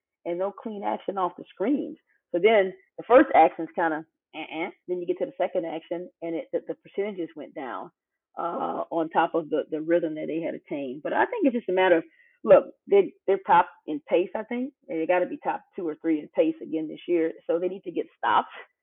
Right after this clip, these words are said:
number one, and then get out and run, loosen some things up, and then go to their M V P and Angel, their former Olympian,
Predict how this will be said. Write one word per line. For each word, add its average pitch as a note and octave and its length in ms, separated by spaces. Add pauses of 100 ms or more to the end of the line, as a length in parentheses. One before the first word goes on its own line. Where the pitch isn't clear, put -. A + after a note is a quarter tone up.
(180)
number E3+ 220
one, E3 320 (300)
and E3 100
then D3+ 180
get E3+ 120
out E3 180
and D3+ 140
run, E3+ 340
loosen E3+ 300
some D#3+ 120
things D#3 280
up, G3 140
and F3+ 80
then G3+ 180 (240)
go D4+ 100
to D4 80
their C4+ 200
M A#3+ 160
V A#3+ 200
P A#3 300
and E4 140 (520)
Angel, G#3 360
their G3 160
former G3+ 320
Olympian, G3 600